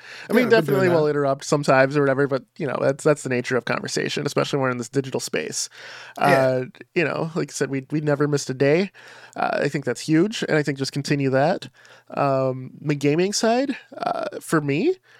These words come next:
Speaker 1: I've taken time to re-, reintroduce myself to the competitive side of things.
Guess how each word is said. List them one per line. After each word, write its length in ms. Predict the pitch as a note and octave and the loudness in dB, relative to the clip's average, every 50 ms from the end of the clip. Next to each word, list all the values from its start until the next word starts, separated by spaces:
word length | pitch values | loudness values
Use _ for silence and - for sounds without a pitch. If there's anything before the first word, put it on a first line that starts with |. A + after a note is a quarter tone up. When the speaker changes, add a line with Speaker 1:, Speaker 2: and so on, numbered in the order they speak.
| _ _ | _ _
Speaker 1:
I've 380 | - - E3+ F#3+ G#3 A3 A3 - _ _ _ _ _ _ _ _ _ - - - | 2 4 4 4 2 0 -4 -14 _ _ _ _ _ _ _ _ _ -14 -8 -4
taken 260 | - G3+ F3 F#3+ F3+ | 0 0 0 0 0
time 300 | - - E3+ E3 E3 E3+ | 0 2 2 2 0 -2
to 140 | - - C#3 | -2 -4 -4
re-, 800 | C#3 C#3+ C#3+ D3 D#3 F3 F3+ F3 F3 F3 F3 E3 D#3 - - _ | -2 -2 0 2 2 2 0 0 -2 -2 -4 -4 -6 -8 -12 _
reintroduce 540 | - D#3 D3+ D#3+ E3 E3+ E3+ - D3+ D3+ - | -4 0 2 4 4 2 0 0 -2 -2 0
myself 320 | - D3 C#3 - C#3+ C#3 - | 0 -2 0 2 0 0 0
to 80 | - | -2
the 80 | C3+ C3 | -6 -4
competitive 460 | - C#3 - C#3 C3 C3 A2+ A#2+ A#2+ | -4 -4 -2 -2 -2 -2 -2 -4 -4
side 180 | - - - - - | -4 -4 -4 -4 -6
of 40 | - | -8
things. 440 | - - - - - - - - | -8 -8 -10 -10 -10 -12 -12 -12